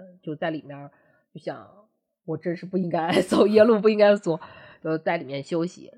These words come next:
然后等到天亮以后呢，就已经完全动不了了，这个人。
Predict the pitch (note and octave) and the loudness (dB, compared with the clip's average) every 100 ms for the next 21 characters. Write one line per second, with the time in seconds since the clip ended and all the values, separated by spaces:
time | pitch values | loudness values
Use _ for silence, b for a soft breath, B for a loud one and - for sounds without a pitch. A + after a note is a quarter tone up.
0 | - D3+ F#3 D#3+ D#3+ - G#3 A3 E3+ D#3+ | -6 -4 -2 -4 -6 -4 -2 -2 -4 0
1 | G#3+ F#3 C3+ C3+ C#3+ - D3 C#3+ D#3+ C#3+ | 0 0 -4 -8 -10 -10 -14 -12 -14 -14
2 | C3 G3 G3 D#3+ - - - - C#3+ B2 | -12 -12 -10 -12 -14 -20 -20 -20 -18 -18